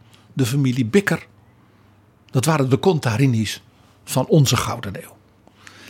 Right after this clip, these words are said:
Het was dus een republikeins bestuurd, eh, ja, eh, centrum. Een stad met, dus dat, met ook een stuk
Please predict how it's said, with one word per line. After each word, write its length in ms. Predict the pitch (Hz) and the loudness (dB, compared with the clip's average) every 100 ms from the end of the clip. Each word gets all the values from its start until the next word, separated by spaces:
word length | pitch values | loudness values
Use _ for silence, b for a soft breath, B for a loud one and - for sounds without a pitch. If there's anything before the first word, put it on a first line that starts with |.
| B B B B B B _ _ _ _ _ _ _ _ _ _ _ | B B B B B B _ _ _ _ _ _ _ _ _ _ _
Het 140 | - 175 | -6 -2
was 180 | 254 - | 0 2
dus 160 | 147 | 2
een 200 | 143 117 | 2 2
republikeins 1120 | 117 233 285 214 143 139 - 240 247 - - - | 4 2 4 2 2 0 0 -2 -2 -4 -8 -12
bestuurd, 640 | - 135 - - 127 - - _ _ _ - _ - | -8 -6 -4 -2 -2 -4 -12 _ _ _ -20 _ -8
eh, 100 | 135 131 - 156 147 - _ | -6 -8 -10 -14 -14 -18 _
ja, 200 | - - - | -10 -10 -12
eh, 40 | - - - - - - - | -16 -16 -20 -20 -20 -20 -8
centrum. 640 | - 147 147 - 269 277 - | 0 2 2 0 -2 -4 -8
Een 120 | - 135 | -2 -2
stad 380 | - 240 - | 0 0 0
met, 180 | 143 131 | -2 -2
dus 100 | 127 | -2
dat, 220 | 127 - - _ - | -8 -10 -16 _ -12
met 180 | 143 - | -8 -8
ook 120 | - | -8
een 100 | 135 | -6
stuk 280 | - 175 | -2 -4